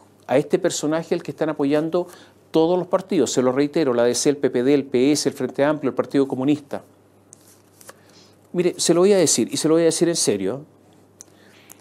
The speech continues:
Yo encuentro que las ratas tienen su gracia. Son animales rápidos,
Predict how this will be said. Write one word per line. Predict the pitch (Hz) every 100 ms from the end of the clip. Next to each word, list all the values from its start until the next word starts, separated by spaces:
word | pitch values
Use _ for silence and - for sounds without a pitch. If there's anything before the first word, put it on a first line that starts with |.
| _ _ _ _ _ _ - - _ _ _ _ _ - - _ _ - 143
Yo | 190
encuentro | 190 196 196 208
que | 202 165 147 - - - - -
las | 143 139
ratas | 170 175 170
tienen | 180 165 160
su | -
gracia. | 123 - - - 87 - _ _ _ _ _ - - - - - - - -
Son | - 143
animales | 135 131 123 117 113
rápidos, | 127 135 160 247 269 - -